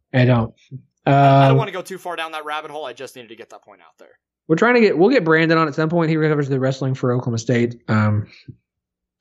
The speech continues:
Speaker 1: obviously, once football season is over. Uh, again, go watch Oklahoma State play Minnesota in Tulsa. They need that win for the resume. I think it'd be a quad two win at this point. Um, but you just, you gotta rack those up as much as you can.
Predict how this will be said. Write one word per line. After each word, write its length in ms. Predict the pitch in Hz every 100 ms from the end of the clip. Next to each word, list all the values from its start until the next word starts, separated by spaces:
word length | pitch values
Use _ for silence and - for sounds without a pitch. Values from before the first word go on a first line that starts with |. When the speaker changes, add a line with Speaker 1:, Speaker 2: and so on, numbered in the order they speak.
| -
Speaker 1:
obviously, 200 | 131 131
once 120 | 131
football 280 | 127 120 123
season 240 | 117 117 110
is 80 |
over. 320 | 117 120 117 - - - - - -
Uh, 100 | 139 139
again, 360 | 160 180 190
go 260 | 175 156 151
watch 420 | 156 156 147 -
Oklahoma 340 | 143 143 156 147
State 220 | 156 147
play 160 | 156
Minnesota 400 | 143 143 139 147
in 100 | 131
Tulsa. 420 | 127 151 160 185 180
They 120 | 165
need 220 | 123 139
that 360 | 139 135 - - -
win 680 | 120 127 139 160 190 185 -
for 80 | 139
the 80 | 120
resume. 520 | 127 135 143 147 147
I 80 | -
think 140 | 135
it'd 80 | 127
be 100 | 127
a 60 | 117
quad 440 | - 127 127 123
two 200 | - 127
win 140 | 135
at 60 | 131
this 120 | 131
point. 360 | 131 139 135 131 - _ -
Um, 580 | 107 107 110 107 107 107 _ _
but 140 | 131 113
you 100 | 120
just, 260 | 120 117 -
you 100 | 127
gotta 180 | 131 120
rack 240 | 123 123
those 180 | 131 120
up 160 | 120 120
as 100 | 110
much 200 | 120 123
as 140 | 110
you 80 | 110
can. 480 | 117 123 123 113